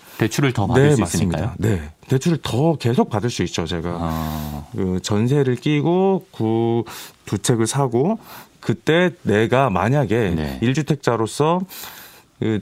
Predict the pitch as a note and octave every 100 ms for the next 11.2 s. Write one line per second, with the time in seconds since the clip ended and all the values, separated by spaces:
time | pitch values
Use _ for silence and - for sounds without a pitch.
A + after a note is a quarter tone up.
0 | - A2 A2+ D3 D3+ D#3 D3+ C#3+ - A2
1 | B2 A2 G#2+ G2+ A3 G3+ E3 C3 G#2 G2
2 | - - G2+ A#2+ G#2+ - E2+ A2+ F2+ E2+
3 | F2+ D#2+ B2 G#2+ D#2+ G2+ D3 E3 - -
4 | C4+ C#4 F#3+ F#2+ G2+ F2 F2+ D#2 C#2 E3+
5 | C#3+ A3+ A#3+ A#3+ A3+ A3 G#3 G#3+ A3+ A3
6 | - - - B2+ F3+ E3 A2 C#3+ F3+ G#2+
7 | G#2 F2+ - B2+ - G#2 C3+ F2+ E2+ D#2
8 | C#2+ C2+ - - _ _ - - B2 B2+
9 | - - - C#3 F3 - D#3 - C3+ B2
10 | G#2 F#2 G#2+ - - - E2+ G2+ F2 E2+
11 | C#2+